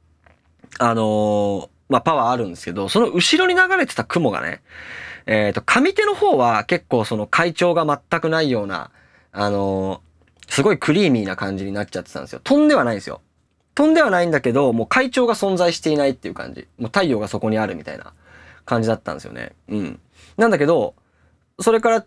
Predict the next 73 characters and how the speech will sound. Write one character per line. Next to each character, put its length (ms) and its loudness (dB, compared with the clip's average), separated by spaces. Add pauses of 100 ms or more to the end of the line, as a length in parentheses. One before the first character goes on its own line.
(100)
画 140 2
面 180 2
中 200 2
央 160 4
に 140 -2
行 40 -14
く 40 -20
と 100 -8
少 200 -2
し 100 -6
こ 220 -6
う 60 -20
陰 240 0
っ 20 -2
た 280 -6
雲 260 -4
が 100 -6
出 100 -4
て 120 -10
き 80 -20
て、 300 -4 (300)
で、 120 2
そ 120 0
の 80 2
手 220 0
前 260 2
を 320 2 (380)
走 300 0
る 160 2
ち 160 -4
っ 100 -6
ち 140 -2
ゃ 20 4
い 80 0
雲 260 0
が、 220 -10 (800)
フ 180 -6
ュ 420 2
ー 40 2
ン 20 0
っ 20 -6
て 100 -10
走 280 -2
る 60 2
ん 20 -4
で 60 -8
す 80 -14
け 80 -6
ど、 260 -4 (580)
そ 240 -6
こ 140 4
の 120 6
立 180 0
体 200 2
感 140 0
が 80 -8
す 120 -10
ご 100 0
く 60 -16
て、 220 -12 (2250)
ち 100 -6
ゃ 60 2
ん 60 2
と 100 0
こ 100 2
う 60 4
レ 180 2
イ 40 2
ヤ 120 4
ー 60 0
と 100 -8
し 80 -12
て 260 0